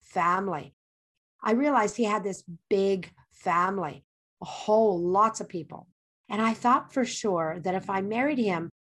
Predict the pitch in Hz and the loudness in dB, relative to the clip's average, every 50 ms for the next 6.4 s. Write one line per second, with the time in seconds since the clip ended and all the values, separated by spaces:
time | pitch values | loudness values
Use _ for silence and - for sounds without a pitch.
0 | _ _ _ - - - - - - 226 240 240 220 226 220 214 214 208 202 196 | _ _ _ -12 -10 -10 -6 -2 0 2 4 4 4 2 2 0 0 0 -2 -4
1 | 196 - - - 190 180 175 175 170 170 165 156 165 160 170 165 165 175 180 - | -6 -10 -8 -6 -4 -4 -4 -4 -6 -8 -8 -8 -10 -10 -10 -8 -8 -10 -10 -12
2 | _ - - - - - - _ _ _ _ _ _ - 202 196 196 190 226 254 | _ -20 -18 -18 -18 -18 -20 _ _ _ _ _ _ -6 -4 -2 0 2 2 0
3 | 269 - - - 247 254 240 214 - - 180 147 - 196 190 180 170 - - 190 | 0 -2 -6 -4 -2 -2 -2 -2 -4 -6 -10 -6 -4 -2 -2 -2 -4 -6 -8 -10
4 | 175 - 185 170 165 170 185 190 202 202 202 - 226 208 - - - 294 285 - | -8 -8 -10 -10 -8 -6 -4 -4 -4 -4 -4 -6 -8 -8 -4 -2 -2 -2 -2 -4
5 | 254 175 170 180 196 185 - 185 175 - 175 175 175 180 190 208 196 175 170 160 | -6 -6 -4 -4 -4 -6 -8 -10 -10 -10 -8 -6 -4 -4 -2 -2 -2 -4 -6 -6
6 | 160 143 156 160 160 160 170 | -8 -8 -10 -10 -10 -10 -12